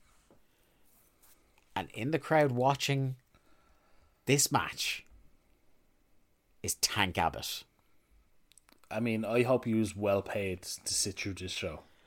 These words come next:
Speaker 1: I imagine if we were to, if you think about how much fucking Michael Buffer was paid,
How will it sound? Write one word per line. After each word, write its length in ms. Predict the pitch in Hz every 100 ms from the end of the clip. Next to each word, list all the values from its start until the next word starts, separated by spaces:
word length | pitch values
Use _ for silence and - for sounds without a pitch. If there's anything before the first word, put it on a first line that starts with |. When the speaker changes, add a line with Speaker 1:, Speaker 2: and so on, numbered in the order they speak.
| - - - -
Speaker 1:
I 180 | 139 233
imagine 680 | 240 190 147 117 92 76 - _ -
if 200 | - 110
we 120 | 123 160
were 160 | 180
to, 80 | 160 - 113 135
if 100 | 135
you 160 | 233
think 180 | 330 302
about 180 | 160 123
how 200 | 120 135
much 460 | 131 117 - - - -
fucking 420 | - - 127 113
Michael 320 | 101 117 131 123
Buffer 340 | 113 104 101
was 140 | 90
paid, 420 | 82 98 78 67